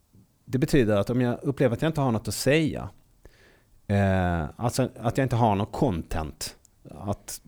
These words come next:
kabla ut i mina kanaler för att sälja biljetter, eh, dämpa min existentiella ångest eller var-, <laughs> eller, eller varför jag gör det, eh, då, då är det för att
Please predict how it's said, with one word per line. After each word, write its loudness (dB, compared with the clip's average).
kabla 2
ut 0
i -2
mina -2
kanaler -2
för -2
att -2
sälja 0
biljetter, -2
eh, 2
dämpa 0
min 2
existentiella -2
ångest -2
eller -2
var-, -4
<laughs> -10
eller, -4
eller 0
varför 0
jag 2
gör 0
det, -6
eh, 0
då, -4
då 0
är 4
det 2
för 2
att -6